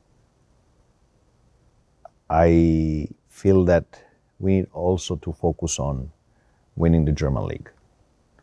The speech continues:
Because, to tell you the truth, you know, we had two amazing EuroLeague years, but my summer wasn't like I wanted,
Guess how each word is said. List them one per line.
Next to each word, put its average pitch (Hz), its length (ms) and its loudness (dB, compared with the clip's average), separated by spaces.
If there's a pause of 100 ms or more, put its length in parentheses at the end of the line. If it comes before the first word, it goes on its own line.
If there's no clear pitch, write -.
(520)
Because, - 1040 0 (640)
to 76 140 -12
tell 98 140 4
you 95 100 6
the 82 140 0
truth, 101 520 0 (1000)
you 85 80 -8
know, 80 380 -4 (280)
we 87 160 -2
had 87 300 0
two 98 260 2
amazing 98 480 2
EuroLeague 98 340 4
years, 98 440 2
but 85 240 -8 (320)
my 87 160 0
summer 92 400 2
wasn't 85 640 0 (1000)
like 73 300 -2
I 64 80 -2
wanted, 65 500 -4